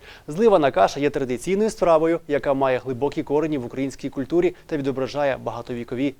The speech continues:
звичаї. Обряд приготування каші вважається важливим культурним елементом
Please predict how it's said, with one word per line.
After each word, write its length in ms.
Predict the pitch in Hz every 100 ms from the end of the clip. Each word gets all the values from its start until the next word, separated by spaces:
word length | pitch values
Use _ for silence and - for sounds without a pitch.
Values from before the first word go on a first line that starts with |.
| -
звичаї. 540 | 117 120 - 110 117 - _ - - - -
Обряд 260 | 151 220 214
приготування 640 | 156 151 156 180 170 147
каші 320 | 190 196 -
вважається 540 | 127 123 160 165 -
важливим 500 | 127 135 107 147 190
культурним 440 | 185 170 - 139 160
елементом 580 | 135 139 175 170 123 123